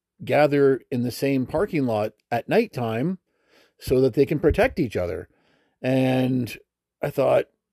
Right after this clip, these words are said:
okay, so not only do you have people living in their cars, living in tents,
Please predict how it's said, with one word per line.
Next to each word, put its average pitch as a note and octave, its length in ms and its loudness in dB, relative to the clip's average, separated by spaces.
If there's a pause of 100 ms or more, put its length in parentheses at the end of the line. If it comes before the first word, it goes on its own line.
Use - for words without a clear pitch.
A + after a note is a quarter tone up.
(120)
okay, F3+ 240 0
so D3 140 -2
not G3 240 2
only A#3 240 2
do D3+ 100 -2
you C#3 140 0
have C3 220 -2
people A#2+ 280 -2
living B2+ 240 2
in A2 120 -2
their F#2+ 100 -4
cars, F2 640 -6
living B2 400 -2
in G#2 160 -4
tents, A#2 640 -6